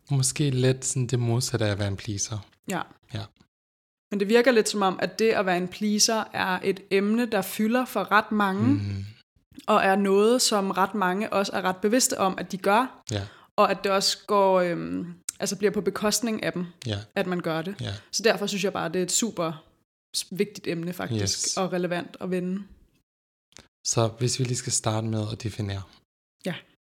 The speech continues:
Speaker 2: Hvad er en pleaser?
Speaker 1: Hvad er en pleaser? Jamen, jeg tænker, at en pleaser er nogen, der, jeg tænker, det, der ligger i det, det er, jeg vil gerne være betænksom og venlig, øh, og god mod dig, men når vi snakker pleaser, så er det på bekostning af min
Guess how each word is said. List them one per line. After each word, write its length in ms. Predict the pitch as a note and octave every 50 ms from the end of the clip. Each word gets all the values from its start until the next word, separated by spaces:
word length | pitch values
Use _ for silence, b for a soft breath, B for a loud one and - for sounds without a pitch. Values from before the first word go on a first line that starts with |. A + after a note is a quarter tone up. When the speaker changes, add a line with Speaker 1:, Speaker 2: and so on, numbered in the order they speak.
| _ _ -
Speaker 2:
Hvad 260 | F#3+ F#3+ A3 G#3+ A3 -
er 200 | - F3+ F3+ F3+
en 160 | - - F#3+ F3+
pleaser? 380 | - F3+ E3+ D3+ - - D#3+ D#3+
Speaker 1:
Hvad 240 | C3 A2 A2 A2
er 180 | A2+ G#2+ G#2 G#2
en 100 | G2+ G2
pleaser? 380 | - - G#2+ G#2 - - - A2+ A2 - B B B B B B B B B B B B B B B B _ _ _ _ _ -
Jamen, 120 | A#2 A2
jeg 100 | A2 G#2+
tænker, 420 | - - C3 C3 B2+ B2+ B2+ B2+ A#2+ -
at 140 | - A#2 A2 A#2
en 80 | A#2 A2+
pleaser 680 | - - - - C3+ C3+ C#3+ C#3 - - D3+ C#3+ C#3 C3 - -
er 280 | - A#2 A2+ A2+ A2
nogen, 720 | A2+ A#2 A2+ A2 A2+ A2 A2+ A2+ A#2 B2 B2+ C3 C3 C3 C3 - -
der, 400 | - A#2 A2 G#2+ G#2+ G#2+ G#2 G#2 G#2 - _ _ _ _ _ _ _ _ _ _ - - -
jeg 80 | -
tænker, 200 | - C#3+ C3 B2+
det, 120 | B2 C3 B2
der 80 | B2
ligger 280 | A#2+ A#2+ B2+ C3 B2+ C3+
i 140 | A2 A2+ A#2
det, 160 | A2+ A#2+ A2
det 80 | A#2 A2+
er, 100 | A2 A2
jeg 160 | A2+ A#2 A2
vil 100 | A#2 -
gerne 200 | A#2+ A2+ A#2 A#2
være 120 | A#2 A2+
betænksom 800 | G#2+ B2 - - - - D3+ D3 B2+ - - - C3 A#2+ A#2 A2
og 240 | - A#2+ A2 G#2+ G#2+
venlig, 540 | B2 A#2+ A#2+ C3 C3+ C#3 C#3+ D3 C#3+ C3+ C3+ B B B B B B B B B B B -
øh, 120 | A#2+ A#2 A2 G#2
og 120 | A#2 - -
god 160 | C3+ B2+ A#2
mod 140 | B2+ B2 A#2+ - -
dig, 360 | A2 G#2+ A2 A2+ A#2+ B2+ C3 -
men 320 | - A#2+ A#2+ A#2 A2+ A2 - _ _ -
når 200 | A#2 A#2+ A#2+ A#2
vi 100 | A2+ A#2
snakker 320 | A2+ - A2+ A#2 A2 A2
pleaser, 440 | A2 - - - C3 C3+ C3 - C#3
så 160 | A#2+ - -
er 60 | B2 A#2
det 100 | A#2 -
på 120 | - A#2
bekostning 840 | - A#2+ - - - - C3+ C3+ - - - - C3 B2+ A#2+ A2+ -
af 60 | -
min 160 | A2+ A2+ A2+